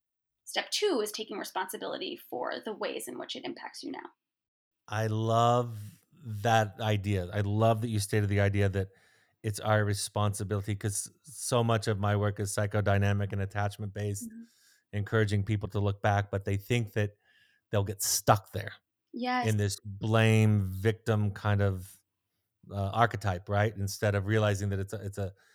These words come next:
Speaker 2: it's a thing to, to, to work through and to become responsible for.
Speaker 1: Yeah, this, this concept of, like, "It's not your fault, but it's your responsibility" is not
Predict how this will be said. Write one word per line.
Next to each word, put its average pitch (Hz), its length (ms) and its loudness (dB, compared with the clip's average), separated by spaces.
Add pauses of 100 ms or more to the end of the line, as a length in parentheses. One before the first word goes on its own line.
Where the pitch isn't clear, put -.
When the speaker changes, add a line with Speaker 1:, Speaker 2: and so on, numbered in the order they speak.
(140)
Speaker 2:
it's 104 140 -8
a 107 60 -2
thing 110 220 0
to, 104 200 0
to, 98 460 -4 (260)
to 104 140 -2
work 104 280 0
through 110 220 0
and 101 80 2
to 95 80 -4
become 101 280 -2
responsible 101 540 -4
for. 95 200 -10 (360)
Speaker 1:
Yeah, 359 380 6
this, 294 320 0
this 285 180 -6
concept 494 540 -2
of, 339 100 -2
like, 262 220 2
"It's 269 160 -4
not 262 240 4
your 294 120 -4
fault, 277 320 4
but 254 100 0
it's 247 160 -2
your 247 120 -4
responsibility" 240 760 -4
is 226 100 -4
not 233 260 4